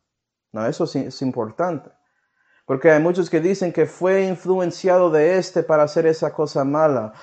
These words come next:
o de esta, o el diablo me había hecho hacerlo. No, no.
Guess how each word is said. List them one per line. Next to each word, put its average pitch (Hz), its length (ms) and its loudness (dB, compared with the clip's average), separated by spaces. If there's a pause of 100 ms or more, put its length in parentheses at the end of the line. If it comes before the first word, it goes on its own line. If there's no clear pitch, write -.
(120)
o 135 140 2
de 156 340 6
esta, 151 380 4
o 143 120 2
el 135 120 -2
diablo 170 440 4
me 165 140 0
había 165 460 4
hecho 190 260 0
hacerlo. 160 640 0 (1900)
No, 160 200 0
no. 117 280 -6